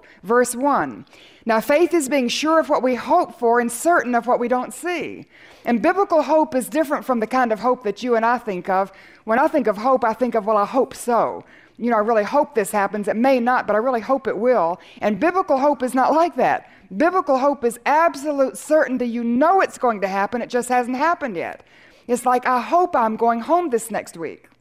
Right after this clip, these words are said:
And it doesn't mean I may not go home. It means I'm going home. I just haven't gone yet. And that's biblical hope, that you know something, even though you don't possess it, you don't see it yet.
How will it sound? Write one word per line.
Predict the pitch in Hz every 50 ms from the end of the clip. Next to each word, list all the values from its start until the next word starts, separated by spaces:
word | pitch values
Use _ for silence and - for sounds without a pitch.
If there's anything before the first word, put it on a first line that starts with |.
| _ _ _ _ - _ _ _ _ _ _ - -
And | 262 254 247 240 233 226 226 220 - - -
it | 233
doesn't | 208 294 302 269 269 262
mean | 269 254
I | 240 226
may | 226 226 220
not | 220 226 262 359 370 247 -
go | 254 226 208
home. | 190 190 170 175 190 214 226
It | - 220
means | 226 233 226 196 226
I'm | 240 330 339 262 196
going | 247 285 311 285 254 240
home. | 247 277 302 285 226 170 156 160 190 - -
I | 226 214
just | 190 240 226
haven't | 247 233 208 208 202
gone | 185 196 180 180 190
yet. | 247 311 349 - - - _ - - _ _ _ _ _ - -
And | 220 254
that's | 277 262 254 240
biblical | 202 196 262 262 220 240 - 233 226 214
hope, | 208 262 349 339 - -
that | 220 220 - 220
you | 226
know | 214 214 226 269 294 349 381 370
something, | - - 254 190 175 170 - 196 214 -
even | 277 277 220 247 240
though | 240
you | 240 233 226
don't | 240 226 233 233
possess | 226 208 175 233 226 220 - 226
it, | 202 -
you | 214
don't | 214 202 - 180
see | - 226 226 190
it | -
yet. | - 190 180 131 - - _